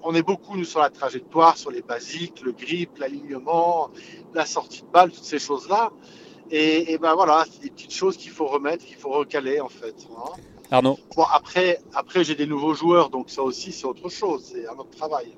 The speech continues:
Speaker 1: hein.
Speaker 2: Benoît, j'imagine, pendant deux mois, vous, vous, vous n'avez rien fait. Avec eux, en tout cas, ils n'ont pas travaillé. Vous n'avez, est-ce que vous avez été en relation avec eux ?
Speaker 1: Non.
Speaker 2: Comment ça s'est passé pendant ces, pendant ces deux mois entre vous et vos joueurs ?
Speaker 1: Bah, au début, c'était très étonnant parce qu'au début, ils m'appelaient beaucoup.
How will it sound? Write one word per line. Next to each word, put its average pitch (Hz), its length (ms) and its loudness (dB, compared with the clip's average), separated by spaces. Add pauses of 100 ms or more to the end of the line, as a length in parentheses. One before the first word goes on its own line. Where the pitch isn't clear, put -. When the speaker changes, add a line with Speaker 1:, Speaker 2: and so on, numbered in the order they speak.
(200)
Speaker 1:
hein. 139 200 -18 (680)
Speaker 2:
Benoît, 147 320 4
j'imagine, 143 440 2
pendant 131 300 2
deux 143 200 -2
mois, 165 420 2 (100)
vous, 123 320 -14
vous, 131 300 -14
vous 127 240 -12 (320)
n'avez 131 280 0
rien 135 200 0
fait. 170 120 -2
Avec 131 300 0
eux, 196 60 2
en 202 80 0
tout 147 100 -10
cas, 165 200 2
ils 160 80 -6
n'ont 131 100 -6
pas 143 160 -2
travaillé. 165 800 0
Vous 147 120 -8
n'avez, 135 260 0 (220)
est-ce 139 160 -10
que 165 60 -14
vous 147 100 -6
avez 151 120 0
été 151 120 -2
en 139 80 2
relation 156 320 2
avec 139 180 -4
eux ? 190 40 -2
Speaker 1:
Non. 247 100 -4 (300)
Speaker 2:
Comment 185 180 -2
ça 190 140 -2
s'est 180 100 -2
passé 170 300 0
pendant 139 240 -2
ces, 131 160 -8 (320)
pendant 139 180 -6
ces 139 140 -8
deux 135 100 -2
mois 139 180 0
entre 147 220 -4
vous 143 220 -8
et 147 40 -4
vos 123 120 -6
joueurs ? 117 260 -4 (1000)
Speaker 1:
Bah, 151 160 -4
au - 80 2
début, 226 580 -4
c'était - 380 -6
très 185 240 0
étonnant 175 340 0
parce - 140 -12
qu'au - 100 -12
début, 165 240 -8
ils 185 60 -10
m'appelaient 170 260 0
beaucoup. 294 400 -4